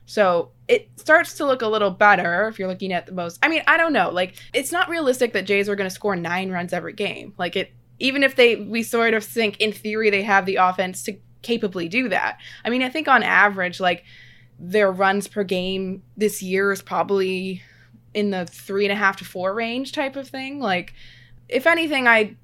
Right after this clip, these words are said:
say that this Yankee series, you saw a lot more good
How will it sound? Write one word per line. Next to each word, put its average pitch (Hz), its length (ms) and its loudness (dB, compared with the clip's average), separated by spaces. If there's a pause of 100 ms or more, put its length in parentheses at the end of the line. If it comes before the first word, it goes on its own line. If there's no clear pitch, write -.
(140)
say 214 380 -2
that 214 240 2
this 190 220 -4
Yankee 208 340 -4
series, 180 800 -8 (760)
you 190 180 -8
saw 190 440 4
a 185 40 -4
lot 180 380 2 (140)
more 185 420 -4
good 180 400 -6